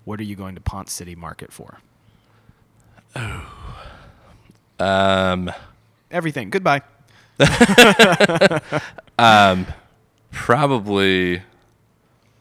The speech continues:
Speaker 2: going with the kids first thing in the morning on a Saturday out of desperation. Uh, we've got a
Speaker 1: <laughs>
Speaker 2: almost four-year-old boy and a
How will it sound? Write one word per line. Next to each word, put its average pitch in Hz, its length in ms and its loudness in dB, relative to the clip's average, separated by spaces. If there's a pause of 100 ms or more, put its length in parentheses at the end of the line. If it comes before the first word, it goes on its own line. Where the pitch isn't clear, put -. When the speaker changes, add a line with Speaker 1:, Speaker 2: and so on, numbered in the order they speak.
(720)
Speaker 2:
going 101 600 -2
with 92 520 -6 (600)
the 90 200 -6
kids 90 680 -6 (1300)
first - 320 -4
thing 98 140 -2
in 92 80 -4
the 87 60 -8
morning 87 520 -6 (320)
on 85 180 -6
a 78 80 -12
Saturday 85 760 -6 (840)
out 87 180 -2
of 80 400 -12 (120)
desperation. 85 840 -10 (360)
Uh, 80 220 -6
we've 92 200 -12
got 85 240 -2
a 82 200 -10 (120)
Speaker 1:
<laughs> - 120 -20
Speaker 2:
almost 95 340 -6
four-year-old 92 420 -6
boy 87 260 -4
and 82 80 -10
a 80 160 -12